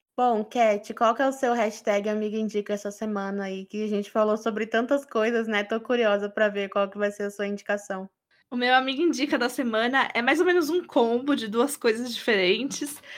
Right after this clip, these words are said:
Speaker 2: É, mas a indicação principal é o canal do YouTube da Real Mother.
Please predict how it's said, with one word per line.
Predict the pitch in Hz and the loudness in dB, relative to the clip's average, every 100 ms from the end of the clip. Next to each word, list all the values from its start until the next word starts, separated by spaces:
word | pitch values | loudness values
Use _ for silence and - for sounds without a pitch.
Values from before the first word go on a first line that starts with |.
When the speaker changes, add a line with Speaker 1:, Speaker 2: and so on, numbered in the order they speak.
| - - - | -16 -16 2
Speaker 2:
É, | 208 214 214 214 208 190 - - - - | 6 8 8 10 8 6 2 -20 -18 -2
mas | 254 269 | 0 2
a | |
indicação | 294 349 339 370 | 2 2 2 2
principal | 381 359 262 | 0 4 6
é | 247 262 | 8 8
o | |
canal | 254 262 233 240 247 220 | 4 2 4 4 0 -6
do | 240 | -2
YouTube | 240 240 240 220 | -2 0 -4 -6
da | 202 262 | -2 -2
Real | 254 226 | 0 -2
Mother. | 208 214 233 269 | 0 2 2 0